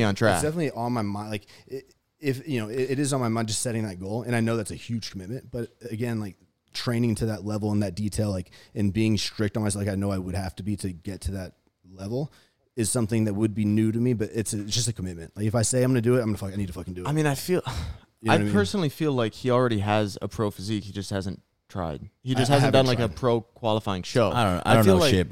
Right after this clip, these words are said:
Speaker 3: I don't know shit about any of that, so.
Speaker 1: True. I feel like, okay, given the guys that I saw at N P C Universe, I feel like if you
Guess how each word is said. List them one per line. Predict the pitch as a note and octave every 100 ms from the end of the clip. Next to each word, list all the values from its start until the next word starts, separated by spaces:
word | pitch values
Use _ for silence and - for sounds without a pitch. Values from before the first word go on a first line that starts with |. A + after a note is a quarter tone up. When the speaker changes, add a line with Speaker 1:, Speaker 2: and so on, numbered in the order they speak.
| -
Speaker 3:
I | F#2+
don't | G2+
know | E2
shit | - E2
about | D#2+
any | D#2 D#2+
of | D#2
that, | D2+
so. | - D2+ D2 -
Speaker 1:
True. | - D3 A#2+ -
I | C#3
feel | D3 F#3
like, | E3+ C3+ A#2+ D3
okay, | D#3 B2+
given | A#2+ D#3
the | D#3+
guys | B2 A#2+ A#2+
that | A2+
I | G#2
saw | - G#2+
at | G2+
N | G2+
P | G2
C | - F#2
Universe, | F#2+ G2+ A2 A#2+ - - _ _ _
I | -
feel | G2 A#2+
like | A2 G2+ -
if | G2 F#2+
you | G2 A2 G#2 F#2